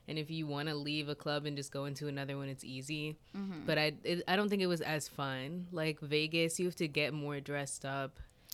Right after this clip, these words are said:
Speaker 2: Vegas
Speaker 1: and you
Speaker 2: was
Speaker 1: have to
Speaker 2: just
Speaker 1: spend more money,
Speaker 2: Yeah,
Speaker 1: but it
Speaker 2: that
Speaker 1: was
Speaker 2: was a lot.
Speaker 1: fun. Like, you were
Speaker 2: <laughs>
Speaker 1: gonna have a good time.
Speaker 2: I came back and looked at my bank account like, "Argh."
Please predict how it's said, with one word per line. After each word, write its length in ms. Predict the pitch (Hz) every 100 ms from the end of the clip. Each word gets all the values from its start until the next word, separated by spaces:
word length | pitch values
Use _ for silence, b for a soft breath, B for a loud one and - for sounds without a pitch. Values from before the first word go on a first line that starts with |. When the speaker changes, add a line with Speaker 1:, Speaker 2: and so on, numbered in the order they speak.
| B -
Speaker 2:
Vegas 200 | 277 170
Speaker 1:
and 80 | 160
you 60 |
Speaker 2:
was 80 | 160
Speaker 1:
have 40 | 165
to 40 | 156
Speaker 2:
just 100 | 151
Speaker 1:
spend 280 | 156 156
more 200 | 156 156 143
money, 480 | 135 139 151 160
Speaker 2:
Yeah, 40 | 170
Speaker 1:
but 280 | 143 151 165
it 40 |
Speaker 2:
that 100 | 180
Speaker 1:
was 180 | 170 151
Speaker 2:
was 140 | 147
a 60 | 131
lot. 40 | 143
Speaker 1:
fun. 640 | 170 185 190 185 180 175
Like, 200 | 180 185
you 100 | 220
were 100 | 262 269
Speaker 2:
<laughs> 120 | 254 -
Speaker 1:
gonna 260 | 220 247
have 280 | 285 285 208
a 80 | 226
good 380 | 180 208 214 208
time. 380 | 185 190 185 165
Speaker 2:
I 60 | 160
came 300 | 269 254 226
back 280 | 196 196 202
and 100 | 190
looked 200 | 185 208
at 80 | 196
my 120 | 185
bank 240 | 180 175
account 300 | 170 190 180
like, 160 | - 135
"Argh." 480 | - - - -